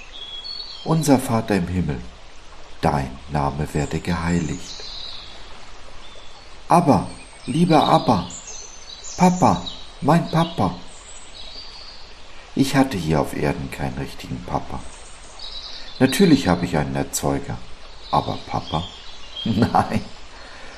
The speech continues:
Er hat sich aus der Verantwortung gestohlen, mich alleine gelassen. Aber auch solange er noch da war, war er nicht da. Eines der wenigen Bilder der Erinnerung,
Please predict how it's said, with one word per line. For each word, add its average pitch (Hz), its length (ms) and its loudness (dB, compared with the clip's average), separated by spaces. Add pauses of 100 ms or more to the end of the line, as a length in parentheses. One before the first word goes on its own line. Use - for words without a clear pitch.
(400)
Er 135 200 6
hat 123 180 6
sich 95 180 4
aus 87 140 8
der 90 140 6
Verantwortung 73 720 4
gestohlen, 69 500 0 (340)
mich 92 220 2
alleine 76 400 4
gelassen. - 460 -2 (1400)
Aber 123 240 8
auch 113 180 4
solange 110 400 4
er 101 80 6
noch 101 200 0
da 123 300 6
war, 69 240 4 (520)
war 69 340 4
er 67 60 -2
nicht 71 340 -6 (360)
da. 95 300 0 (1600)
Eines 120 480 4
der 101 160 4
wenigen 104 400 2
Bilder 101 300 8
der 80 140 4
Erinnerung, 87 540 4